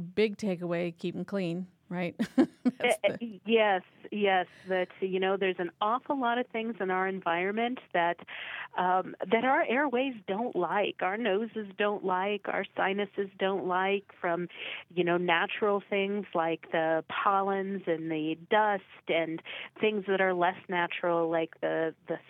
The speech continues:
Speaker 2: smoke and the pollution. And,
Speaker 1: Mm-hmm.
Speaker 2: um, you know, it can be really helpful to just rinse those things out.
Speaker 1: Yeah. All right. But let's talk about the E N T, uh, specialist.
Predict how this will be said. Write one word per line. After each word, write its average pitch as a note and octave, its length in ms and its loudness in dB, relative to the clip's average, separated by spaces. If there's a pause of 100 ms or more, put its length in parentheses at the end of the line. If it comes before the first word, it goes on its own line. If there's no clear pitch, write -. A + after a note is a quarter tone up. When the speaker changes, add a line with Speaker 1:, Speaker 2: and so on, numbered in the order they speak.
(120)
Speaker 2:
smoke F#3+ 400 0
and E3 160 -4
the D#3 60 -4
pollution. F3+ 840 0
And, D#3+ 380 -2
Speaker 1:
Mm-hmm. - 440 -8 (100)
Speaker 2:
um, D#3+ 280 -2 (160)
you F3 100 2
know, F3+ 240 4
it F#3+ 160 -2
can B3 200 -4
be A#3+ 160 0 (240)
really G#3+ 380 2
helpful A3+ 540 0
to G3 100 0
just G#3 240 -6 (160)
rinse F3 500 0 (140)
those C4+ 220 0 (120)
things C#4 320 0
out. B3 440 0 (320)
Speaker 1:
Yeah. F3+ 320 -6 (120)
All G#3 140 0
right. G3 180 4
But A3 100 -2
let's C4+ 240 0
talk C#4 280 0
about G#3+ 260 2
the - 180 -6
E F3 100 -2
N E3+ 160 -2
T, E3 540 -6
uh, D#3 280 -4
specialist. - 840 -10